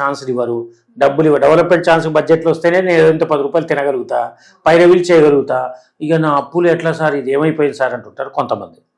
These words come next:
కొంతమంది వాళ్ళు ఒక పార్టీ నుంచి నెగ్గి ఆ పార్టీ కనుక రూలింగ్కి రాకపోతే రూలింగ్ పార్టీలోకి ఈ జంప్ అవుతారు, వాళ్ళు కూడా ఇందులోంచి తీసుకొచ్చుకొని ఓ మినిస్ట్రీ పదవి కూడా ఇచ్చేస్తారు వీళ్ళు. అది చాలా గమ్మత్తుంటుంది వాళ్ళకి.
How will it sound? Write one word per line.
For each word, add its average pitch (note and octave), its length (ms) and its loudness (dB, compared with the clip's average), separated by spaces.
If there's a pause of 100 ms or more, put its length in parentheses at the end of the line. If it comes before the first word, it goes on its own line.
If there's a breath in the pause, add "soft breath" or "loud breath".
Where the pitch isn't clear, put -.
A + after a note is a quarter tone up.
(400)
కొంతమంది G3 880 2 (280 loud breath)
వాళ్ళు F3 460 2 (320)
ఒక D#3+ 160 4
పార్టీ F3+ 380 4
నుంచి G#3 180 0
నెగ్గి D#3 360 0
ఆ F3+ 140 4
పార్టీ E3+ 420 2
కనుక G3 240 4 (340)
రూలింగ్కి F#3 340 2
రాకపోతే E3 800 2 (480)
రూలింగ్ G#3+ 440 4
పార్టీలోకి A3 680 4
ఈ G3 340 -4
జంప్ F3+ 320 2
అవుతారు, E3+ 340 2 (400)
వాళ్ళు D#3+ 300 4
కూడా A#3 160 6
ఇందులోంచి G#3 360 6
తీసుకొచ్చుకొని G3+ 600 0
ఓ F3+ 140 4
మినిస్ట్రీ F#3+ 360 0
పదవి F3 220 2
కూడా E3 140 0
ఇచ్చేస్తారు B2+ 400 -10
వీళ్ళు. G2 160 -20 (360)
అది B3 160 0
చాలా B3 120 4
గమ్మత్తుంటుంది C#4 580 0
వాళ్ళకి. D3+ 480 0